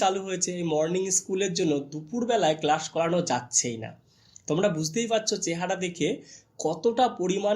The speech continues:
ঘেমে গেছি। যাই হোক, সময় বুঝে তোমাদের জন্য ক্লাস আনবো। দেখা হচ্ছে আগামী দিন আবারও অন্য কোনো নতুন আলোচনামূলক ক্লাস নিয়ে। ততক্ষণ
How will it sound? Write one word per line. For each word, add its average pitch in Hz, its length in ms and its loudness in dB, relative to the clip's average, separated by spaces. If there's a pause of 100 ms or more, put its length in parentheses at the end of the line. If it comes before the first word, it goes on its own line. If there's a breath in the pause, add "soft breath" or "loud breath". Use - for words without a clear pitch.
(140)
ঘেমে 120 280 -2
গেছি। 110 260 -6 (380)
যাই 170 220 2
হোক, 240 120 0 (380 loud breath)
সময় 190 560 2
বুঝে 196 300 0
তোমাদের 143 400 0
জন্য 143 160 0 (480)
ক্লাস 123 340 -4
আনবো। 113 300 -8 (400)
দেখা 156 220 0
হচ্ছে 196 260 2
আগামী 185 340 2
দিন 208 120 2 (580)
আবারও 190 300 2 (180)
অন্য 175 200 0
কোনো 190 240 -2
নতুন 156 380 -2
আলোচনামূলক 208 720 2
ক্লাস 117 200 -2 (120)
নিয়ে। - 160 -12 (600 loud breath)
ততক্ষণ 220 400 2